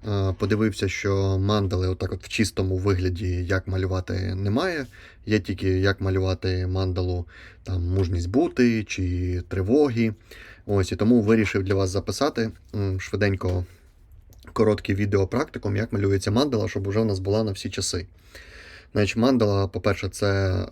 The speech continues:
методика, яка, е, ну, береться із древніх часів, яка є, е, в різних, е, культурах, е, в різних культурах, в різні часи,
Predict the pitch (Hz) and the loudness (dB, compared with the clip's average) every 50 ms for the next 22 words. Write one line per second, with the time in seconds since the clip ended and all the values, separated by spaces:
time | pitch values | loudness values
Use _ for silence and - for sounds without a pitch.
0 | - 98 92 92 95 - - 104 117 139 147 143 - 151 147 143 143 147 - - | -6 -4 -4 -4 -2 0 2 2 2 2 0 -2 -2 -2 -2 -2 -4 -6 -8 -6
1 | 104 104 101 - - 104 101 101 101 98 92 95 - - - - _ - - 101 | -4 -4 -4 -2 -2 -2 0 0 0 0 0 -2 -4 -6 -12 -20 _ -12 -8 -4
2 | 98 95 92 92 95 92 92 92 90 - - - - - - - 120 110 98 90 | -4 -2 0 0 0 0 -2 -2 -4 -6 -8 -14 -20 -16 -4 0 2 4 4 4
3 | 87 101 110 113 113 104 - - 98 95 92 - 110 104 98 95 90 - - 98 | 4 4 4 6 6 4 2 0 -2 -2 -2 0 0 0 2 0 -2 -2 -4 -6
4 | - - - 98 104 117 135 143 - 107 107 101 - 104 104 98 95 98 101 98 | -6 -4 -2 -2 -2 -2 -2 -6 -6 -6 -4 -2 0 0 2 2 0 0 0 0
5 | 95 95 90 - - - - - - - _ - 101 98 92 92 90 110 117 120 | 0 0 -2 -4 -8 -16 -20 -20 -20 -18 _ -6 -2 -2 0 0 2 4 4 4
6 | 113 104 98 90 - - - - - - 95 95 95 95 92 92 - - 117 160 | 4 4 2 -2 -2 -6 -12 -8 -6 -4 -2 -2 0 0 -2 -2 0 0 0 0
7 | - - 101 92 92 113 147 - - - _ - - - 98 95 92 92 110 120 | 0 0 0 2 2 0 -2 -4 -10 -20 _ -18 -12 -8 -6 -4 -2 0 0 0
8 | 113 107 104 92 - 98 92 - 139 147 131 110 - - 104 107 101 95 95 90 | 2 2 0 -2 -2 -4 -2 0 2 2 2 0 -2 -2 -2 0 0 0 -2 -2
9 | - - - - - 143 156 156 | -4 -4 -4 -2 0 0 0 -2